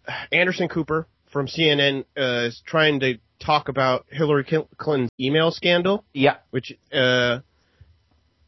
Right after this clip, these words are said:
Speaker 1: and then Bernie Sanders basically just interjects and says, "Y-, screw you. We're not talking about emails. We're gonna talk about the issues
Speaker 2: Yeah.
Speaker 1: that, uh, like, actually have to do with the American people." And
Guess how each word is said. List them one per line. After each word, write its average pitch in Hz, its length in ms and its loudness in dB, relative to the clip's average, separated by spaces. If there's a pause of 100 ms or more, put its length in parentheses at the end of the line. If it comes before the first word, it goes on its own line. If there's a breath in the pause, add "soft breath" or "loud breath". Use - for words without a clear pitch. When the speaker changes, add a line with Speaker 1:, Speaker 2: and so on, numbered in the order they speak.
(140)
Speaker 1:
and 151 200 4
then 170 240 4
Bernie 175 320 4
Sanders 190 460 0
basically 160 440 -2
just 143 220 -2
interjects 160 540 0
and 139 120 -6
says, 143 500 -2
"Y-, 143 100 -12 (260)
screw 214 420 -2
you. 165 440 2 (420)
We're 170 80 0
not 226 200 2
talking 208 340 2
about 175 220 0
emails. 147 460 -2
We're 151 140 -4
gonna 160 180 0
talk 160 240 0
about 143 280 0
the 135 120 -6
issues 131 720 -4 (480 loud breath)
Speaker 2:
Yeah. - 160 2
Speaker 1:
that, 151 260 4
uh, 170 220 -8
like, 143 280 2
actually 151 360 -2
have 151 140 -4
to 143 100 -12
do 139 180 -8
with 143 140 -4
the 135 100 -6
American 139 420 -6
people." 117 540 -8
And 123 360 -6